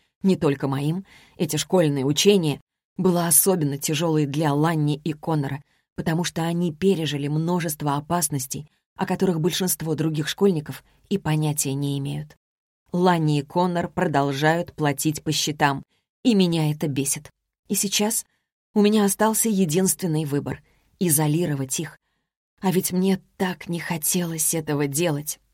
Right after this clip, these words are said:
Но либо так, либо снова переехать куда-нибудь и попытаться начать все сначала. Я упряма. Однако, когда речь идет о моих детях, мне нужно использовать это качество для их защиты.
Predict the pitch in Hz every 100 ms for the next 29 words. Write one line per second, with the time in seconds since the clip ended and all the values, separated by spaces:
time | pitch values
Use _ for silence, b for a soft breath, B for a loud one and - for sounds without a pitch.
0 | _ _ 170 165 160 156 151 _ _ _
1 | 165 160 131 139 220 - - _ _ _
2 | _ _ _ - 240 196 196 202 220 226
3 | 196 151 156 190 190 - 165 151 139 151
4 | 214 294 - - _ - 254 - 151 190
5 | - 147 135 - 160 - - 147 143 131
6 | 131 143 151 151 _ _ _ _ _ _
7 | - 208 202 202 208 156 139 _ _ _
8 | _ - 190 196 220 208 214 196 208 240
9 | - 170 180 202 151 160 156 156 233 240
10 | 208 - 165 175 202 190 175 202 160 147
11 | 143 - 190 208 185 196 - 160 139 -
12 | 143 208 190 220 - _ _ 170 156 160
13 | 160 151 - - 135 147